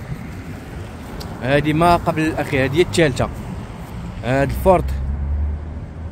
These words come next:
ناضيه مليحه. دابا غندوزكم لهاد ال-، الهيونداي بيضه حليب والروي، الصدى ما فيهاش، الباخشوك ديالها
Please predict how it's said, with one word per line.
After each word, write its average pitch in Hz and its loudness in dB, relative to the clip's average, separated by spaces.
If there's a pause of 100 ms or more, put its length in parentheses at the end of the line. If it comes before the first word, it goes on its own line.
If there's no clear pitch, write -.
ناضيه 143 6 (380)
مليحه. 151 4 (1200)
دابا 135 6
غندوزكم 139 6
لهاد 127 8
ال-، 135 6
الهيونداي 131 6 (1600)
بيضه 135 8
حليب 135 2 (840)
والروي، 113 4 (400)
الصدى - -2
ما 135 2
فيهاش، 131 0 (840)
الباخشوك - -4
ديالها 120 0